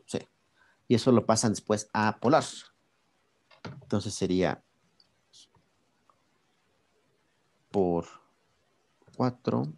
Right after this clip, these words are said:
y lo pasan a polar. Y les da, eh,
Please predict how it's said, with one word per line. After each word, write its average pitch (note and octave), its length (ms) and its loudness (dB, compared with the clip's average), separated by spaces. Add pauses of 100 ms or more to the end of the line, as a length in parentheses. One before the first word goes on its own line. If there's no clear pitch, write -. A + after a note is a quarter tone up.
(580)
y A2+ 80 -4
lo G2+ 120 -4
pasan G2+ 260 -4
a E2+ 80 -6
polar. C3 500 0 (3750)
Y A#2 100 2
les G#2 220 2
da, A#2+ 340 2 (800)
eh, F#2+ 720 -4